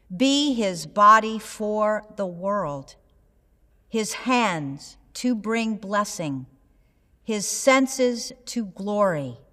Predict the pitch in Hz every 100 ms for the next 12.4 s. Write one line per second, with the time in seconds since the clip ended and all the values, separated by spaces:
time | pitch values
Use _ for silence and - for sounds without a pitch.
0 | _ - - _ - _ 247 247 226 208
1 | - 254 247 254 247 - - 202 196 -
2 | - 220 202 202 - 190 190 - 185 175
3 | - - 165 151 139 135 - _ _ _
4 | _ _ - _ _ 214 254 269 262 247
5 | 220 233 226 233 233 226 - 202 175 180
6 | 160 147 147 - _ _ _ - 247 240
7 | 247 262 254 254 247 247 - - - 226
8 | 226 208 269 269 262 254 - 226 226 -
9 | 226 - - 214 202 185 170 165 _ _
10 | _ _ _ 247 247 220 226 - - 262
11 | 262 254 254 247 247 - 196 247 - -
12 | 175 156 151 143